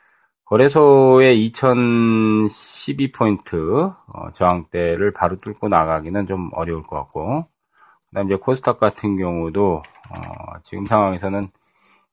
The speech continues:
어, 십일 선을 돌파를, 어, 목요일장에 좀 했다가, 어,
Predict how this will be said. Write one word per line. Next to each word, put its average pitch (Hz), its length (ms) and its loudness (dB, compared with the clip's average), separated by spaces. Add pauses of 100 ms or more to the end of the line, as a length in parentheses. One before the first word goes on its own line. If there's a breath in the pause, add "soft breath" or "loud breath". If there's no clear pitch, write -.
(160)
어, 92 160 -10
십일 147 300 0
선을 135 320 4
돌파를, 98 1500 2 (340)
어, 73 320 -14 (360)
목요일장에 92 540 -4
좀 90 180 -10
했다가, 87 680 -4 (280)
어, 92 60 -18